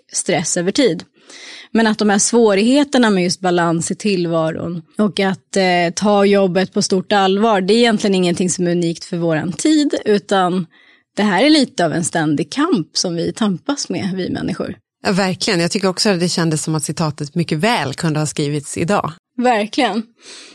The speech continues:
Speaker 1: Eh, jag tycker också om hans problematisering av det här med dåligt samvete relaterat till jobb och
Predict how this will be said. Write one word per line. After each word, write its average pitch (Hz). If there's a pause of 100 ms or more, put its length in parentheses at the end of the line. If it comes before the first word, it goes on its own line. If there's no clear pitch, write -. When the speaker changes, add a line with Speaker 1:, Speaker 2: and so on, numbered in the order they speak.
(140)
Speaker 1:
Eh, 240
jag 302
tycker 339
också 370
om 262
hans 220
problematisering 208
av 180
det 185
här 185
med 180
dåligt 190
samvete 240
relaterat 180
till 180
jobb 185
och 190